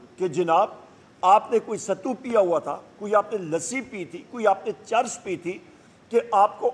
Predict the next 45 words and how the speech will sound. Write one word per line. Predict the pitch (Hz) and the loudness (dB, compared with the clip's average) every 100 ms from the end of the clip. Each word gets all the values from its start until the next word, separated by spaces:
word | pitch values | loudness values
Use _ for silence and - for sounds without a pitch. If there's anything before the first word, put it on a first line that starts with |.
| - | -4
अचानक | 196 214 214 254 - - | -4 2 4 4 0 -2
अपने | 214 - 220 | -4 -2 -2
deputy | 151 185 196 196 | 2 0 0 -10
commissioner | 202 190 180 - 226 | -8 -6 -6 -6 -8
का | 190 202 185 185 - 190 | -4 2 4 2 -2 0
एनओसी | 220 254 247 233 | 4 4 4 -6
जो | 180 | 0
है | 175 180 | 2 2
वो | 180 - | -2 -2
आपने | 160 160 180 | -2 -2 -14
cancel | - 160 147 - 214 | -8 -6 -4 -4 -4
करना | 233 220 220 | -2 0 0
पड़ा? | 233 226 - - - - 170 | 2 0 -2 -14 -20 -2 4
आपको | 190 - 214 | 4 4 -6
क्या | 233 214 | 0 2
मालूम | 185 156 160 170 | 2 0 0 -4
नहीं | 151 214 | -4 -4
था | 247 240 | -2 -2
calendar | 233 196 214 214 220 | 0 -2 -2 -4 -4
में | 220 | -4
कि | 220 | -6
अशूरा | - 175 - 170 185 | -8 -10 -10 0 4
आ | 214 214 202 | 4 6 4
रहा | 233 | 4
है? | 240 - - - _ _ - | 0 -8 -20 -20 _ _ 2
और | 196 190 | 4 4
ख़ुद | - 247 277 | 4 4 6
ही | 269 | 6
आपने | 220 220 233 | 6 4 0
वो | 220 | 0
जगह | 175 196 196 196 - - - | 0 2 2 2 -2 -20 -6
allocate | 170 180 - 196 214 - | -4 -2 -2 0 0 -4
की | 220 | -10
थी | 220 240 | -10 -8
और | - 185 | -2 -2
फिर | - 202 | -2 -4
उस | 208 214 - | -4 -10 -6
पे | 214 190 | -6 -4
आप | 185 170 | -2 -2
मीम | 151 165 185 185 | -2 -8 -8 -8
मेख | 180 - | -8 -8
निकाल | 175 156 156 | -10 -2 0
रहे | 180 196 | 0 0
थे। | 233 247 - - - _ _ - | 0 0 -6 -20 -20 _ _ -14
मैं | 120 160 | -2 0